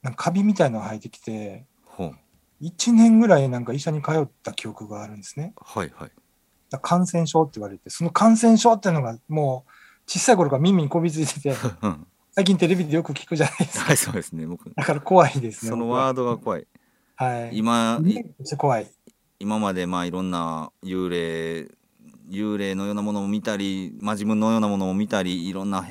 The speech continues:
Speaker 2: 変な話聞いたりしたけど、やっぱ感染症が一番怖いですか？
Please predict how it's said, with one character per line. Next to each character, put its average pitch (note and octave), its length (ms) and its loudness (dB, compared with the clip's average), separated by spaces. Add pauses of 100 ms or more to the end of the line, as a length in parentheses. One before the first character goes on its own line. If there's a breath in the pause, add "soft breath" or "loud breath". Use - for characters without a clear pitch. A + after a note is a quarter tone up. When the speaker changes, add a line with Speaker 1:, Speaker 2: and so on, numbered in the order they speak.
(140)
Speaker 2:
変 G#2 200 -8
な G2 120 -6
話 G2+ 340 -6
聞 B2 120 -8
い G#2+ 60 -8
た A2+ 80 -4
り A2+ 140 -4
し - 40 -12
た C#3+ 140 -6
け C3+ 140 -4
ど、 C3 300 2
や F#2 40 -6
っ F#2+ 40 -6
ぱ - 60 -8
感 C#3 180 0
染 C3 140 0
症 B2+ 140 0
が A2+ 80 4
一 A2 80 -4
番 G#2+ 100 0
怖 F#2+ 160 0
い D#2 40 -4
で - 20 -6
す - 80 -16
か？ - 140 -18